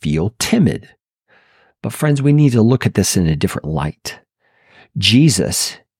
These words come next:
is the most magnificent personality in all of history.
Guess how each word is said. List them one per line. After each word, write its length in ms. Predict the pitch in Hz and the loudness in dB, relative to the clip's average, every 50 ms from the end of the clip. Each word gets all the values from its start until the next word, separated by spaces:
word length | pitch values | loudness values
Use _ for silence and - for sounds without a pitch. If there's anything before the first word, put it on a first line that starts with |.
| _ | _
is 340 | - 123 113 110 107 101 107 | 2 2 2 2 2 0 2
the 260 | 110 131 147 165 170 156 | 2 4 4 4 4 2
most 340 | 156 139 139 135 - - - | 2 2 0 0 -2 -2 0
magnificent 720 | 123 117 117 113 117 120 110 - 113 - 110 85 - - | 0 0 0 0 0 -2 -2 -2 -4 -6 -6 -6 -6 -10
personality 840 | - - - - - - - 110 95 92 87 90 101 98 85 - 85 | -10 -8 -6 -6 -4 -4 -2 -2 -2 -2 -2 0 0 0 0 -2 -4
in 260 | 80 - - 104 98 | -6 -6 -8 -8 -6
all 200 | 95 101 90 82 | -4 -4 -6 -6
of 100 | 78 147 | -8 -8
history. 640 | - - - 123 - - - - - - 98 _ _ | -10 -8 -8 -6 -6 -8 -12 -14 -18 -18 -20 _ _